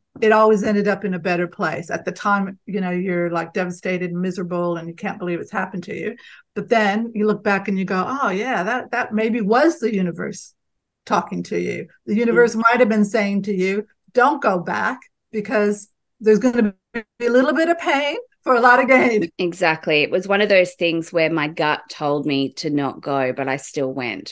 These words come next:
Speaker 2: which
Speaker 1: <laughs> Going down that track, um,
Speaker 2: Yeah.
Speaker 1: which, which w-, might have been the, like, the, the silver lining that took you somewhere else.
Speaker 2: It
Speaker 1: So
Speaker 2: did.
Speaker 1: it's,
Speaker 2: But
Speaker 1: yeah,
Speaker 2: look,
Speaker 1: it's
Speaker 2: that
Speaker 1: hard to
Speaker 2: whole
Speaker 1: know. It's,
Speaker 2: terrible,
Speaker 1: no,
Speaker 2: that
Speaker 1: it's the sliding
Speaker 2: terrible
Speaker 1: doors, isn't it?
Speaker 2: relationship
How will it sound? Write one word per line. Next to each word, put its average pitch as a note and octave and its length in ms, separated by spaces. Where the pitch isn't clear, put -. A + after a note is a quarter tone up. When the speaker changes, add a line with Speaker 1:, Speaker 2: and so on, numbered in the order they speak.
Speaker 2:
which - 260
Speaker 1:
<laughs> F4+ 460
Going D4 260
down B3+ 240
that A3+ 180
track, - 340
um, A#3+ 260
Speaker 2:
Yeah. E3+ 100
Speaker 1:
which, - 340
which A#3 320
w-, A#3 200
might A3 160
have A3+ 60
been A#3+ 120
the, B3+ 120
like, A3+ 220
the, A3 280
the G#3+ 100
silver A#3 280
lining A3+ 340
that G3+ 160
took - 180
you A#3 80
somewhere G#3 320
else. - 400
Speaker 2:
It A3+ 100
Speaker 1:
So B3 180
Speaker 2:
did. G#3 160
Speaker 1:
it's, - 160
Speaker 2:
But F#3+ 260
Speaker 1:
yeah, A#3+ 60
Speaker 2:
look, C#4 100
Speaker 1:
it's B3 140
Speaker 2:
that - 120
Speaker 1:
hard F4 260
to A3 120
Speaker 2:
whole A3+ 120
Speaker 1:
know. G3+ 60
It's, G#3 160
Speaker 2:
terrible, B3+ 160
Speaker 1:
no, - 0
Speaker 2:
that G#3+ 120
Speaker 1:
it's - 80
the B3+ 80
sliding C4 320
Speaker 2:
terrible G#3 200
Speaker 1:
doors, A#3 260
isn't A3 200
it? F3+ 160
Speaker 2:
relationship D3+ 280